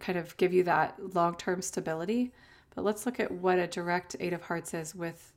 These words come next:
the Three of Diamonds and see what that says real quick. Okay, so your primary relationship actually is Venus and Mars, which are actually a really great combination to have, because if you think of Venus as kind of being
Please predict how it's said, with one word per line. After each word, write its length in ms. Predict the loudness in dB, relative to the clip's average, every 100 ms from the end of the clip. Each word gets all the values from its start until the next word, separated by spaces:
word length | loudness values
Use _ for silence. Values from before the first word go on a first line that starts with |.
| _
the 360 | -10 -8 -8 -10 _ -12
Three 140 | -8
of 80 | -8
Diamonds 380 | -2 0 0 -2
and 140 | -8 -8
see 120 | -6
what 160 | -6 -8
that 140 | -10
says 280 | -8 -8 -6
real 100 | -12
quick. 380 | -12 -12 -12 -18 _ _ _ _ _ _ _ _ _ _ _ _ _ _ -6
Okay, 280 | -6 -6 -8
so 340 | -2 2 2 -2 -14 -20 -4
your 100 | 0 2
primary 440 | 2 4 4 4
relationship 600 | 4 2 2 -2 -4 -4 -12 _ _
actually 460 | -6 -4 -4 -4 -6 -8
is 160 | -8 2
Venus 380 | 4 4 0
and 100 | -6
Mars, 440 | -6 -4 -4 -4 -6
which 240 | -8 -4
are 300 | -4 -2 -6 -12 _ _ _ _ _ _ _ _ _ -20 -12 -8
actually 240 | 0 2
a 40 |
really 220 | 2 0 -2
great 540 | -4 -2 -2 -4 -8 -2
combination 640 | 0 0 0 -2 -2 -4
to 80 | -4
have, 360 | -2 0 0 -2
because 280 | -6 -6 -6
if 120 | -8
you 60 |
think 240 | -6 -6 -4
of 120 | -4
Venus 300 | -4 -4 -8
as 80 | -10
kind 180 | -8 -8
of 100 | -6
being 260 | -6 -6